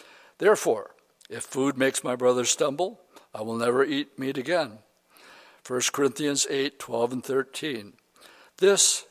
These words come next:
is walking in love. Don't go around flaunting your liberty and thus destroy a weaker brother. Knowledge puffs up,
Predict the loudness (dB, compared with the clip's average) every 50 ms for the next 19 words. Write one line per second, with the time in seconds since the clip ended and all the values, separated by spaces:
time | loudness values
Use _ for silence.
0 | _ _ -6 -6 -4 4 6 6 6 6 4 0 -8 -8 -8 -8 -8 -8 -8 -6
1 | -4 -4 -4 -4 -6 -10 -12 -16 -18 -20 -20 -20 _ _ _ _ _ -20 -20 _
2 | _ _ _ _ 2 2 2 2 2 4 4 6 6 6 6 6 4 2 -2 -2
3 | 0 2 0 0 0 -2 -4 -4 -2 -2 -2 -2 -4 -4 -4 -8 -8 -8 -10 -10
4 | -10 -12 -16 _ _ _ _ -20 -20 _ _ -4 2 6 6 6 6 4 0 0
5 | -2 -4 -2 0 2 4 6 6 4 2 -2 -8 -20 -10 _ -6 -4 -4 -4 -6
6 | -6 -6 -8 -4 -2 -2 -2 0 -2 -6 -6 -8 _ _ _ -20 -20 -20 _ -20
7 | _ _ _ _ _ _ 0 4 4 6 6 6 4 2 -8 -6 -6 -6 -2 -2
8 | 2 2 2 2 2 -2 -10